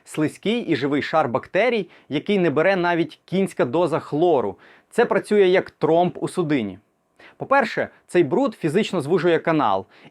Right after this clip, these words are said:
і замість потужного терапевтичного удару ви отримуєте слабкий струмінь, який нічого не лікує. Ви платите за масаж, а отримуєте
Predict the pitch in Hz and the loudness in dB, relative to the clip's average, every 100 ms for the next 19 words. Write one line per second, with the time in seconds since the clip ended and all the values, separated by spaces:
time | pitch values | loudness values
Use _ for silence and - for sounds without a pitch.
0 | - 226 143 104 147 165 151 - 156 - | -4 -2 0 0 0 0 -2 -2 -2 0
1 | 247 208 196 135 117 139 147 165 - 240 | 0 2 0 0 -2 0 0 -2 0 -2
2 | - 202 175 - 175 143 120 101 - _ | -2 -2 -2 0 0 2 2 0 -6 _
3 | - 110 196 233 196 185 160 135 - 147 | -12 0 4 4 2 0 0 -2 -4 -4
4 | - 285 - - 226 226 196 - 139 - | -2 -2 -2 -2 0 0 -2 -2 -4 -2
5 | 175 175 - - 156 254 240 180 156 131 | -2 -2 -6 -4 0 0 2 2 2 0
6 | 117 113 92 98 _ _ - - 113 113 | -2 -4 -6 -8 _ _ -20 -16 -4 2
7 | 233 214 170 156 139 117 123 127 247 262 | 2 4 0 0 -2 -2 -2 0 2 2
8 | - - 143 135 - 254 220 - 165 | 2 0 0 2 0 0 0 0 0